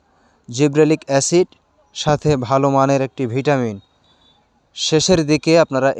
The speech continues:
স্প্রে করে দেবেন। দেখবেন ছোট পেঁয়াজ যেগুলো থাকবে, সব দ্রুত বড় হয়ে যাবে, সুন্দরভাবে পেঁয়াজগুলো বড় হয়ে যাবে।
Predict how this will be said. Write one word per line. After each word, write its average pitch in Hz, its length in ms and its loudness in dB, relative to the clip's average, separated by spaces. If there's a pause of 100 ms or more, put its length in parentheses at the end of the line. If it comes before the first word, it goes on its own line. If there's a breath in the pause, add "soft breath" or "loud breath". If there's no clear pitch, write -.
স্প্রে - 240 -4
করে 123 200 -2
দেবেন। 110 300 -6 (180)
দেখবেন 127 360 -2 (760 soft breath)
ছোট 156 200 2
পেঁয়াজ 156 340 4
যেগুলো 147 260 0
থাকবে, 143 420 -2
সব 143 240 0 (120)
দ্রুত 143 280 0
বড় 127 340 2
হয়ে 120 160 -2
যাবে, 104 280 -4 (300)
সুন্দরভাবে 143 800 -2 (380 soft breath)
পেঁয়াজগুলো 127 400 0
বড় 113 180 -2
হয়ে 110 160 -6
যাবে। 98 240 -10